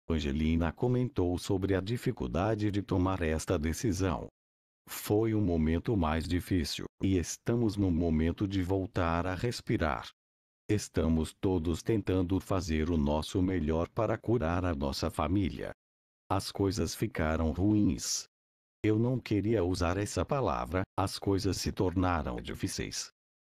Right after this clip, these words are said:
As crianças foram muito corajosas. Nós cuidamos uns dos outros e nos preocupamos com nossa família,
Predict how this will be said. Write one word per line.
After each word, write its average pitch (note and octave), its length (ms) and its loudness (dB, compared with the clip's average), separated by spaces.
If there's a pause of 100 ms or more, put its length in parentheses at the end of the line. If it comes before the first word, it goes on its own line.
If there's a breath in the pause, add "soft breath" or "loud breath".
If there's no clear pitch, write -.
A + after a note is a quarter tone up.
(120)
As F#2+ 220 -2
crianças F#2 600 0
foram G#2 380 0
muito G2+ 400 2
corajosas. F2 920 -2 (560)
Nós G#2 320 0
cuidamos F2+ 640 0
uns G2 180 0
dos F2+ 240 -2
outros E2+ 480 0
e E2 40 0
nos F2 280 2
preocupamos F2 880 0
com D#2+ 160 0
nossa D2 380 0
família, D2 540 0